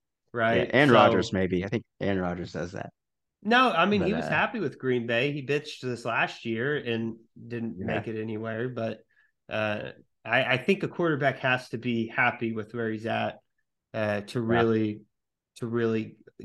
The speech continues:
Speaker 1: get into it and, and win a Super Bowl. But we'll see. We'll see what happens.
Speaker 2: We'll see what happens. Um, so that's it with sports, man. We're gonna move on to some news. We got a couple of things going on this week that I think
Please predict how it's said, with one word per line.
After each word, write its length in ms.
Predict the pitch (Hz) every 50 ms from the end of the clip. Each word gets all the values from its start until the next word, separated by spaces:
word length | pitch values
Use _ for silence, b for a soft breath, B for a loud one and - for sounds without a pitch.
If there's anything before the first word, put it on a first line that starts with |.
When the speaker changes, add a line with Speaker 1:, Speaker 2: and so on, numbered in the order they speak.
| 120 113
Speaker 1:
get 180 | - 135 127 120
into 380 | 117 117 117 113 - - 123
it 240 | 113 113 113 - 107
and, 260 | 107 110 113 113 110 110 -
and 220 | 123 120 113 113
win 160 | 113 117 117 113
a 60 | 113
Super 320 | 113 - 113 113 - 104
Bowl. 240 | 104 110 110 110 110
But 280 | 113 - - - - - _ b b b b b b b b b _ _ _ _ _ _ _ _ -
we'll 160 | 135 156 190
see. 380 | 190 - - 220 214 185 160 -
We'll 100 | - 135
see 120 | 127 - 180
what 120 | 175 151
happens. 520 | 147 160 170 170 127 117 117 117 - - _ _ _ _ _ _ _ _ _ _ _ _ _ _ _ _ _ -
Speaker 2:
We'll 160 | 104 101 107
see 200 | - - 110 101
what 140 | 98 104 101
happens. 580 | 98 90 87 85 - 87 90 90 - - - - b b b b _ _ -
Um, 400 | - 98 92 87 85 85 92 98 - _ _ _ _ _ - 98
so 140 | 104 107 104
that's 240 | 110 127 131 - 160
it 100 | 151 143
with 120 | 139 131
sports, 380 | - - 147 147 143 143 - -
man. 220 | 127 117 120 120
We're 80 | 113 110
gonna 280 | 127 117 113 110 104 -
move 220 | - 120 120 110 110
on 220 | 107 107 110 107
to 100 | - 113
some 320 | - - - 95 92 90 82 - _ -
news. 840 | - 92 90 87 90 92 104 127 131 110 98 101 104 110 110 - -
We 60 | 101
got 140 | 98 95 90
a 40 | 85
couple 200 | - 113 - 87
of 60 | 87
things 220 | - 92 85 92 -
going 160 | - 95 90
on 100 | 90 90
this 220 | 90 92 - -
week 160 | 101 98 95 -
that 120 | 90 95
I 60 | 92 98
think 200 | - 101 92